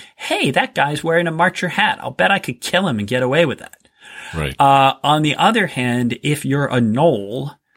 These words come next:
Speaker 1: technically you are not protected by the law.
Speaker 2: Mm-hmm.
Speaker 1: Uh, if someone beats you up, there's nothing you can do about it. And, you know, on the one hand, this is a bonus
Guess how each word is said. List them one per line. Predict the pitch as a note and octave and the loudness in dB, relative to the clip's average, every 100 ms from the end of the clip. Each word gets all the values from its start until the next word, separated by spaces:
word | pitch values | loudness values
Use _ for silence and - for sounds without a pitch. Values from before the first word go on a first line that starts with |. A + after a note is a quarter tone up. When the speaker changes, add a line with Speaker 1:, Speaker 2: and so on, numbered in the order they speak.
| _ _ _ _ _ _ _ _ - | _ _ _ _ _ _ _ _ -14
Speaker 1:
technically | - - F#3 A#3+ - D#3 C#3 C3+ | -10 -4 -2 -2 -2 -2 0 2
you | C#3 C3+ D3+ | 2 2 0
are | D3 | 0
not | C3+ D#3 - | 0 -2 -2
protected | C#3 - D3 C#3+ C#3+ | -6 -2 -2 0 0
by | D#3+ C#3+ | 2 2
the | C#3+ | 4
law. | D#3 E3+ - - _ _ _ _ | 2 0 -2 -14 _ _ _ _
Speaker 2:
Mm-hmm. | F#2 C#2+ D2+ - | -10 -8 -10 -6
Speaker 1:
Uh, | A2+ A2+ A2 A#2 | 0 2 2 2
if | A#2+ - | 0 0
someone | - C3 C#3 C3+ | 0 0 0 0
beats | B2+ D3+ - | 0 0 0
you | D3 C#3+ | 2 2
up, | D#3+ A2 - - | 2 0 -8 -4
there's | A#2 A2 | -2 -2
nothing | C3 B2+ C3 | -2 -2 -2
you | B2 | -2
can | B2+ | -2
do | C3 D#3 | -2 -2
about | G2+ G2 | -4 -8
it. | - - - | -10 -16 -6
And, | B2+ B2 A#2+ A#2+ G#2+ | 0 2 2 0 -2
you | D#3 D3+ | 0 0
know, | A#2+ B2+ | 2 0
on | B2+ | 0
the | A#2+ | 0
one | D3+ E4 | 0 0
hand, | D3+ A2+ G#2+ A#2+ - | 0 0 0 -2 -4
this | C3 - | -2 0
is | A#2 | -2
a | G#2 | -2
bonus | - D3+ D3+ G#2 - | 0 0 0 0 -2